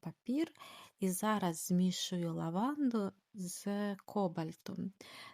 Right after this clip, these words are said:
Небо таке темне, але воно переходить в світлий градієнт, і там я додам трошки жовтого,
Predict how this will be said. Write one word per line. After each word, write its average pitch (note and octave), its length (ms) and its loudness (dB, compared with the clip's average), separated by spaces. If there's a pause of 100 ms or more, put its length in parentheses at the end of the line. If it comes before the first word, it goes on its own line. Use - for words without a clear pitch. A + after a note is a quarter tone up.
(100)
Небо G#3 520 8
таке E3+ 420 -2 (640)
темне, D4+ 760 2
але F#3 320 0
воно F3+ 320 0 (100)
переходить F#3 1040 -2
в - 60 -10
світлий F3+ 760 0
градієнт, F3+ 960 0 (120)
і E3 140 -14 (120)
там A3+ 320 4
я F3+ 320 2
додам F3 500 0 (640)
трошки A3+ 500 0
жовтого, D#4+ 1120 0